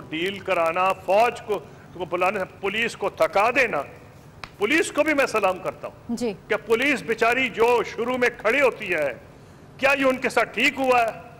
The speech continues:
Speaker 1: कि उनको
Speaker 2: बिल्कुल नहीं।
Speaker 1: खड़ा खड़ा करके थका दिया गया है? और मैं जज साहब की खिदमत में मुअद्दबाना, ए, खिदमत, ए, उनकी, ए, ए, करूंगा। ये तो बताएं कि वहाँ कुश्ती करके उनको हटाना है,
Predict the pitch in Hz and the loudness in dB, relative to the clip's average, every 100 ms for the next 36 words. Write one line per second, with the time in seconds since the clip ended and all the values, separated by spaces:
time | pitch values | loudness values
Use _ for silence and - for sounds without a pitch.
0 | - - - 214 285 381 349 240 202 254 | -20 -20 -6 0 2 2 2 2 2 2
1 | 247 226 233 233 214 214 233 220 - 202 | 2 2 2 2 0 0 0 -2 -2 0
2 | 185 214 233 233 196 185 170 143 - - | 2 2 2 0 2 2 0 -4 -14 -20
3 | - - - - 190 196 220 - 202 220 | -20 -20 -20 -4 -2 2 0 2 0 0
4 | - 233 226 226 185 196 185 196 196 175 | 0 0 0 -6 -6 -4 -4 -4 -4 -4
5 | 175 147 170 151 175 220 202 165 - - | -2 -2 0 2 4 4 2 -2 -10 -20
6 | - - 123 - 160 147 139 - 143 185 | -20 -20 -20 -14 -8 -6 -6 -6 -6 -4
7 | 190 - 156 147 147 160 160 147 135 131 | -4 -4 -6 -6 -8 -8 -8 -6 -6 -8
8 | 127 135 135 120 107 123 - 165 190 156 | -8 -10 -10 -10 -12 -16 -6 -4 -2 2
9 | 147 135 - - - - - - - 160 | 2 0 -6 -20 -20 -20 -20 -20 -16 -14
10 | 127 160 220 277 214 160 127 131 - - | -8 -4 -2 0 2 2 0 -6 -14 -20
11 | - - - - 202 202 196 214 - 262 | -20 -20 -20 -6 0 0 0 -4 -2 0
12 | 262 254 285 269 240 240 214 220 | 0 2 2 4 2 2 2 2